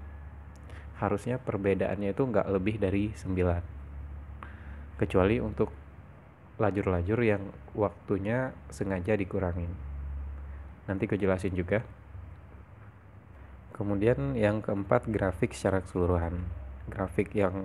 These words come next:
bagus itu tentu yang menanjak naik kayak gini. Ini masih teori ya, yang dua ini masih teori. Deskripsi dan penilaian ini teori. Tapi kenyataannya, realnya, tes ini tuh udah banyak modifikasi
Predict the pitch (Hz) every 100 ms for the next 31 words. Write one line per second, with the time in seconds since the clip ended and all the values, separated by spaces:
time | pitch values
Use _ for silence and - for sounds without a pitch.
0 | 95 95 98 98 95 107 131 117 101 120
1 | 110 98 92 90 90 87 90 85 87 -
2 | 90 87 85 92 - - - - - -
3 | - - 110 117 104 101 92 90 95 90
4 | 85 87 92 92 98 98 92 90 87 87
5 | 85 90 - 90 87 107 98 98 98 95
6 | 90 85 85 95 101 87 80 82 - -
7 | - - - - - - - 113 139 -
8 | 120 104 - 95 87 87 90 120 147 -
9 | - - - - - - 101 92 90 117
10 | - - - - - - - - - -
11 | - - - - 113 - 110 113 165 165
12 | - 107 90 90 90 107 - 92 87 92
13 | 87 85 87 87